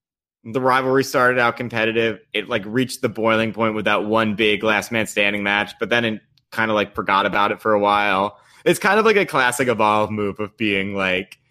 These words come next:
the blow off comes at a time where you're like, it doesn't really quite make, it's, like, not the, and that's just a co-, a sort of, like, um,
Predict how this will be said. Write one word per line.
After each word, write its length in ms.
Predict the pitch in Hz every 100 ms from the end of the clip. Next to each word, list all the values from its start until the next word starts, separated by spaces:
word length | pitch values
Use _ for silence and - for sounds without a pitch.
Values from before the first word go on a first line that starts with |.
| _ _ _ _ _ _ _ _ _
the 120 | 151
blow 280 | 156 165 160
off 240 | 143 147 -
comes 280 | 135 135
at 100 | 139
a 60 | 131
time 420 | 151 120 127 123
where 200 | 143 139
you're 220 | 135 160
like, 300 | 143 139 - _ _ _ _ _
it 100 | 156
doesn't 300 | 147 139 143
really 360 | 123 127 127 127
quite 400 | - - 120 143
make, 200 | 127 123 -
it's, 160 | 160 135
like, 260 | 156 -
not 300 | 156 147 147
the, 260 | 165 139 127 _ _ -
and 100 | 190
that's 160 | 214 220
just 220 | 208 -
a 160 | 202
co-, 220 | 180 156 139 117 139
a 40 | 147
sort 240 | - 143
of, 120 | 127 120
like, 380 | 120 113 - -
um, 480 | 120 117 110 101